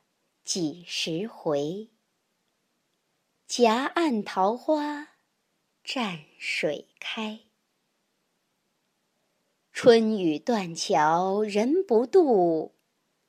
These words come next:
小舟撑出柳阴来。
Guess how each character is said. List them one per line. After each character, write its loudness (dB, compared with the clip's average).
小 2
舟 2
撑 2
出 -4
柳 0
阴 -4
来。 -12